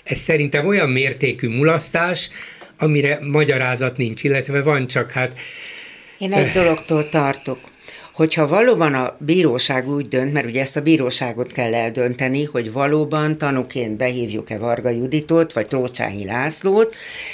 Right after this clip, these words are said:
Speaker 2: hogy ez már, ö, meg fogja ütni azt a szintet, amikor a bíróság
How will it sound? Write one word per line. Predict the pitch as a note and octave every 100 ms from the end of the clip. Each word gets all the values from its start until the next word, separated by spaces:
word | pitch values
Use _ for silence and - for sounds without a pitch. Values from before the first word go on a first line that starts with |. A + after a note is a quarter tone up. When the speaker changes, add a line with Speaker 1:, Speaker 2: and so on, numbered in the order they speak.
| - - - -
Speaker 2:
hogy | E3 D3+ D3+
ez | G3 G#3+ D#3+
már, | D#3+ D#3 E3 F3 F#3 F#3+ - - _ _
ö, | D3+ D3 C#3+
meg | E3 F3 A#3
fogja | B3 - D3+ C3 C3+
ütni | - F3+ - D3 -
azt | E3+ F#3+ -
a | B2+
szintet, | - D#3 E3 D#3+ F#3 F#3 -
amikor | C3+ C3 C3+
a | B2
bíróság | C3 D#3+ D3+ C3+ - A#2+ A#2 A#2 -